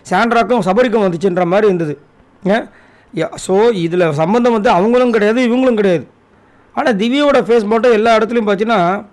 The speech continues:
ஒரு மாதிரி இருக்கு. உங்களுக்கு என்ன தோணுதுன்னு சொல்லுங்க. அதுக்கப்புறமா அதை திரும்பவும் பேக் பண்ணி, திரும்ப எடுத்துட்டு போய் வைக்கிறதுக்கு போறாரு. இன்னொரு விஷயம் என்னன்னா,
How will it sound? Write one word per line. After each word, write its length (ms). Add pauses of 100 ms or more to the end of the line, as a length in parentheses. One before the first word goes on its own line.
(380)
ஒரு 140
மாதிரி 360
இருக்கு. 340
உங்களுக்கு 380
என்ன 60
தோணுதுன்னு 360
சொல்லுங்க. 340
அதுக்கப்புறமா 540 (400)
அதை 220
திரும்பவும் 340
பேக் 220
பண்ணி, 180
திரும்ப 260
எடுத்துட்டு 320
போய் 100
வைக்கிறதுக்கு 540
போறாரு. 280 (480)
இன்னொரு 340
விஷயம் 240
என்னன்னா, 520